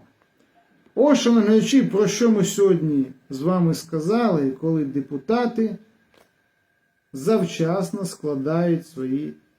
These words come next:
повноваження. Щоб ви розуміли, для чого вони це роблять. Тому залишайте вподобайки свої, коментарі,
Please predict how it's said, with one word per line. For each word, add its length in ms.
повноваження. 600
Щоб 180
ви 100
розуміли, 600
для 200
чого 260
вони 220
це 160
роблять. 160
Тому 260
залишайте 600
вподобайки 760
свої, 460
коментарі, 800